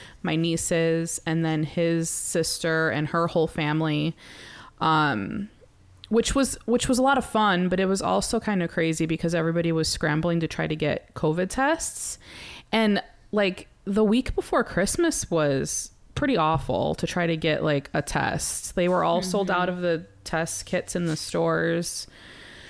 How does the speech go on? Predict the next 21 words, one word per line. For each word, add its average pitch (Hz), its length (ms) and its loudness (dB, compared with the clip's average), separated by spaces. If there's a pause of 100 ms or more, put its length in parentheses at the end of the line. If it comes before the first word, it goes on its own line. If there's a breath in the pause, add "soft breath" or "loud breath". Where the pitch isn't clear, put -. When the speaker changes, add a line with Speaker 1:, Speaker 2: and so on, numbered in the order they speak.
(160 loud breath)
Speaker 1:
We, 247 180 4
we 269 160 4
did 240 200 4
it. 165 180 4
We 196 100 4
found 190 560 2 (140)
testing 196 380 0
facilities, 226 720 2
but 160 400 2
it - 440 -20
was 202 140 -4
kind 269 180 0
of 247 80 0
a 156 60 -2
headache. 131 500 -2 (480 loud breath)
And 202 180 2
then 208 300 2
luckily 220 460 2
we 208 120 4
did 185 280 0
test, - 800 -4